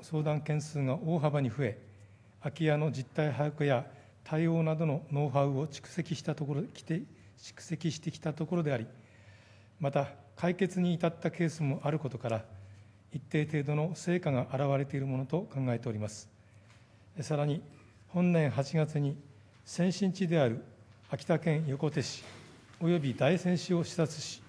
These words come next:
条例制定による効果や課題等についての調査を行ったところであり、今後、空き家への対応方針の検討に生かしてまいります。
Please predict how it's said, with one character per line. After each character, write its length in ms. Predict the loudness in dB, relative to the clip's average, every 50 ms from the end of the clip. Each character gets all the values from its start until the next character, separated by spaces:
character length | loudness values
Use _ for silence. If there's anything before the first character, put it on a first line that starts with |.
| -20 -20 -20 -20 -20 -20 -20 -20 -20 -14 -6 -2
条 180 | 0 2 4 4
例 160 | 6 4 4
制 240 | 4 2 2 2 2
定 220 | 4 4 4 4
に 100 | 4 4
よ 80 | 2 2
る 80 | 0
効 220 | 0 0 0 0 2
果 140 | 2 4
や 180 | 4 4 2 2
課 160 | 0 0 2
題 180 | 4 4 4 4
等 160 | 2 2 2
に 140 | 2 2 0
つ 120 | 0 -2
い 60 | -2
て 140 | 0 0 0
の 120 | -2 -2 -4 -8 -14 -20 -20 -20 -20 -20 -20 -6
調 200 | -2 0 2 2
査 160 | 4 2 2
を 120 | 2 2 0
行 120 | 2 2
っ 160 | 2 2 2
た 120 | 0 -2 -2
と 80 | -2
こ 120 | -2 -2 -2
ろ 80 | 0
で 120 | 0 0 0
あ 60 | 0
り、 80 | 0 -4 -8 -14 -20 -20 -20 -20 -20 -20 -20 -20 -20 -20 -20 -6
今 240 | -2 0 2 4 4
後、 260 | 2 2 0 -2 -6 -16 -20 -20 -20 -14 -8
空 120 | -8 -6
き 120 | -2 2 2
家 140 | 4 4 4
へ 60 | 4
の 160 | 4 2 0 0
対 240 | 0 0 2 4 4
応 160 | 2 2 0
方 180 | 0 0 -2
針 200 | -2 -2 -2 0
の 160 | 0 2 0 0
検 260 | 2 2 0 0 0
討 180 | 0 -2 0
に 180 | 2 0 0 -2 -2
生 60 | -2
か 120 | -2 -2
し 80 | -2 -2
て 100 | -4 -2
ま 100 | 0 0
い 60 | 0 0
り 80 | -2
ま 100 | -4 -6
す。 220 | -8 -12 -16 -18